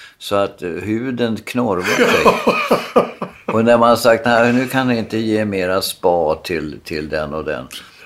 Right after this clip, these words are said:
Speaker 1: Hon får en fotvård istället.
Speaker 2: Ja.
Speaker 1: Ja, så sen är fotvård,
Speaker 2: Ja.
Speaker 1: eh,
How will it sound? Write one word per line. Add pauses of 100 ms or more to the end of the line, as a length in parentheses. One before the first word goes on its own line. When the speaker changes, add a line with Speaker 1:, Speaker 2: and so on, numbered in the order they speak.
Speaker 1:
Hon
får
en
fotvård
istället.
Speaker 2:
Ja. (240)
Speaker 1:
Ja,
så
sen
är
fotvård,
Speaker 2:
Ja. (960)
Speaker 1:
eh,